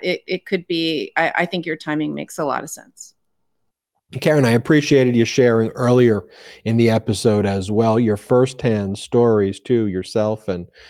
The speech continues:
Speaker 2: your husband. He's a former federal prosecutor. You're a former top state, uh, prosecutor, and those experiences. So
Speaker 1: I didn't know you were gonna
Speaker 2: framing the
Speaker 1: ask me about those things, those, <laughs> those times. <laughs>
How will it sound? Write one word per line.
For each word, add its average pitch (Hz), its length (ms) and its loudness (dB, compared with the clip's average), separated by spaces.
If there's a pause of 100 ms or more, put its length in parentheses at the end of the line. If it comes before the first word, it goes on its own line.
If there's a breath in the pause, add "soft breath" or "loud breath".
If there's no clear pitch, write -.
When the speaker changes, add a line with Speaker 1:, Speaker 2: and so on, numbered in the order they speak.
(220 loud breath)
Speaker 2:
your 98 140 -6
husband. 107 520 -2
He's 98 200 -8
a 104 60 -6
former 104 300 -2
federal 101 360 -2
prosecutor. 104 640 -6
You're 101 240 -2
a 98 40 -10
former 98 320 -6
top 90 280 -8
state, 110 380 -2 (420 loud breath)
uh, 107 180 0
prosecutor, 107 800 0
and 104 160 -2
those 123 240 4
experiences. 98 960 -2
So 101 420 -4 (480 soft breath)
Speaker 1:
I 220 80 2
didn't 302 140 4
know 285 80 6
you - 120 6
were 269 60 4
gonna 254 160 4
Speaker 2:
framing 240 100 0
the 277 100 4
Speaker 1:
ask - 140 -4
me 226 200 2
about 185 320 0
those 180 180 0
things, 165 400 0
those, 196 320 -2 (340)
<laughs> - 320 -12
those 196 200 -6
times. 175 500 -6
<laughs> - 60 -10